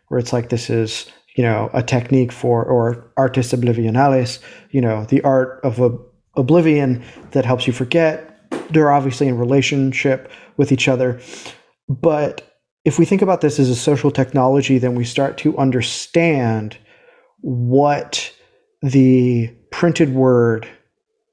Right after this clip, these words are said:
the bibliography, the catalog, the index,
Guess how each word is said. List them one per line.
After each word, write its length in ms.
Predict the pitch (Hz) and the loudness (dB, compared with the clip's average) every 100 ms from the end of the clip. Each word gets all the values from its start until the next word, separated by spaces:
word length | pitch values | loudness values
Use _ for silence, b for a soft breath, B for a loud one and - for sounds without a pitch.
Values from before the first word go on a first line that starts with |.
| _ _ _ _ | _ _ _ _
the 180 | 135 131 | -4 -4
bibliography, 1200 | 113 143 139 127 123 123 123 120 - 131 127 123 | 2 2 2 2 2 2 0 -2 0 0 0 -2
the 140 | 120 117 | -4 -8
catalog, 1160 | - - 131 127 127 127 123 123 123 123 117 | -6 0 2 4 2 2 2 2 2 2 0
the 280 | 117 120 - | -4 -8 -2
index, 880 | 156 156 151 156 147 143 139 - - | 2 4 4 4 4 0 -4 -10 -12